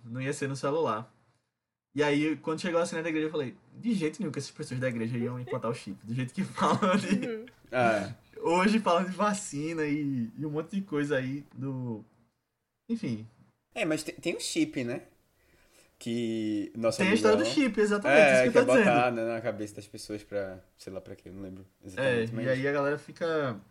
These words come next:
Speaker 3: ele tá desenvolvendo aí.
Speaker 1: tem essa... ah, e hoje tem a história do Elon Musk também.
Speaker 2: Elon
Speaker 3: É, eu acho
Speaker 2: Musk
Speaker 3: que é
Speaker 2: também.
Speaker 3: Elon Musk.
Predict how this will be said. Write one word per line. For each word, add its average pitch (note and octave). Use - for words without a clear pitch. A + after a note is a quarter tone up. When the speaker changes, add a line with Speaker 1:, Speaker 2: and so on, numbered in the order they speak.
Speaker 3:
ele G#2+
tá G#2+
desenvolvendo G2+
aí. F#2+
Speaker 1:
tem A2+
essa... B2+
ah, F3
e E3+
hoje G#3+
tem A#3
a -
história G3
do -
Elon A3+
Musk G#3
também. F3
Speaker 2:
Elon A#3+
Speaker 3:
É, -
eu F4
acho -
Speaker 2:
Musk C#4+
Speaker 3:
que -
é -
Speaker 2:
também. A#3
Speaker 3:
Elon F#3
Musk. C#4+